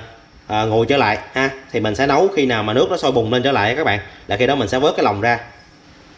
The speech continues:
Nói chung khi mà các bạn luộc cái lòng á, thì nó có hai cách. Một là các bạn luộc cho nó nhanh ha, nó nhanh nó chín thì nó sẽ mềm, nó giòn, ăn nó không bị dai.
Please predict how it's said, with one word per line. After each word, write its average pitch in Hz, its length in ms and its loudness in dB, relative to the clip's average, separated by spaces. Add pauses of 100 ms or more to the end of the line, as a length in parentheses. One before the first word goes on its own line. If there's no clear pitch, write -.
(120)
Nói 180 160 0
chung 156 200 4
khi 160 160 2
mà 127 120 -2
các 156 80 -4
bạn 117 160 -2
luộc 113 180 0
cái 156 100 0
lòng 120 200 0
á, 135 100 0
thì - 60 -2
nó 127 80 -2
có 165 100 -2
hai 147 200 0
cách. 175 260 -2
Một 107 240 -2
là 120 60 2
các 156 120 0
bạn 113 180 2
luộc 107 220 0
cho 139 60 0
nó 151 100 2
nhanh 139 220 2 (240)
ha, 131 260 0
nó 139 60 -4
nhanh 135 240 2
nó 135 80 0
chín 156 400 -2 (120)
thì 101 80 0
nó 120 120 0
sẽ 117 160 0
mềm, 107 280 0 (200)
nó 139 120 -2
giòn, 104 420 2
ăn 117 200 -4
nó 135 80 -2
không 131 160 0
bị 113 160 0
dai. 120 240 2